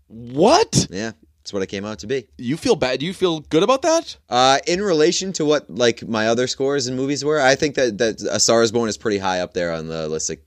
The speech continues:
Speaker 2: the
Speaker 1: That's
Speaker 2: nominees.
Speaker 1: really hi-, for, like, a not amazing movie, nine out of ten?
Speaker 2: Yeah, I think in the, uh, in the context of, of this year's awards, it's probably, like, my th-,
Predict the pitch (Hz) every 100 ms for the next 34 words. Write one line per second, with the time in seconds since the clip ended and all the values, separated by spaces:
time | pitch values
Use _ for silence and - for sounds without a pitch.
0 | - 80 73 71 71 151 - 78 73 104
1 | 104 110 113 151 220 170 120 101 117 -
2 | 165 185 185 185 160 127 117 107 - 104
3 | 107 113 147 190 _ _ 131 117 113 147
4 | 135 113 120 139 180 190 - 113 123 139
5 | 180 170 165 131 - 120 180 220 _ _
6 | _ 95 160 156 107 113 143 - 123 127
7 | 131 127 127 127 127 - 127 127 127 131
8 | 131 131 131 - 123 110 104 101 117 120
9 | 117 117 107 - 98 101 113 131 101 101
10 | 101 - - 113 110 104 110 104 98 90
11 | 98 95 95 95